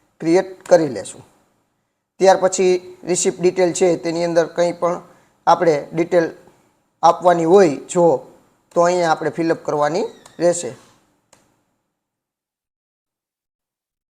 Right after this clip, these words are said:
ત્યાર પછી પાર્ટી ડિટેલ આવશે, તેની અંદર આપણે માધવ એન્ડ કંપનીની પાર્ટી ડિટેલ આપણે શો કરશે, તે આપણે ચેક કરી લેવાની. ત્યાર પછી પર્ટિક્યુલરની અંદર આવશે,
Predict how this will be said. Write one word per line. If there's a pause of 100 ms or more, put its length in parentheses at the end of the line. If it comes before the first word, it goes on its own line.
(120)
ત્યાર
પછી
પાર્ટી
ડિટેલ
આવશે, (380)
તેની
અંદર
આપણે
માધવ
એન્ડ
કંપનીની
પાર્ટી
ડિટેલ (420)
આપણે
શો
કરશે, (360)
તે
આપણે (320)
ચેક (120)
કરી
લેવાની. (380)
ત્યાર
પછી
પર્ટિક્યુલરની
અંદર
આવશે,